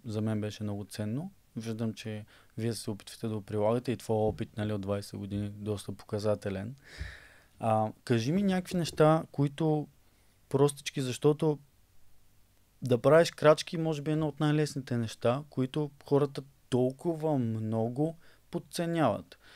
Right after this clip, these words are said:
Аз лично ходя всеки ден. Ам,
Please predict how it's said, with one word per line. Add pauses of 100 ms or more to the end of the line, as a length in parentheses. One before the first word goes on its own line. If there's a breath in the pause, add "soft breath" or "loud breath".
(260 loud breath)
Аз
лично
ходя
всеки
ден. (600 soft breath)
Ам,